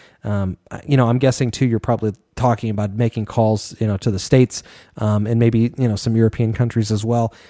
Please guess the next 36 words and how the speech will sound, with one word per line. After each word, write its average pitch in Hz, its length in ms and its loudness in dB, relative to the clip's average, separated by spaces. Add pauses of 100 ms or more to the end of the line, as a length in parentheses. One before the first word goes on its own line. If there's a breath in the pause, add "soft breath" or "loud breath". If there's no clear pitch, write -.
(140 loud breath)
And 139 220 0 (120)
some 170 200 0
of 175 40 2
these 170 160 2
services 156 480 0 (160)
that, 131 260 0
uh, 123 160 2 (200)
like 123 140 0
I 120 40 -4
said, 117 220 0
like 107 160 -2 (200)
the, 110 140 -6 (100)
the 113 60 -4
Skype 147 340 2
service, 139 380 2 (320 loud breath)
um, 101 400 -2 (120)
and 117 140 2
then 110 100 4
also 113 320 2
on 110 160 -2
the 98 100 -2
Truephone 143 500 -2
side, 131 300 0
they're 143 100 0
gonna 143 160 0
give 135 200 -2
you 127 140 2
really, 135 260 2
really 120 260 0
cheap - 300 -4
rates. 107 300 -4
I 110 40 -2
mean, 110 140 0
it's 107 140 -6
gonna 113 200 0
be 113 280 2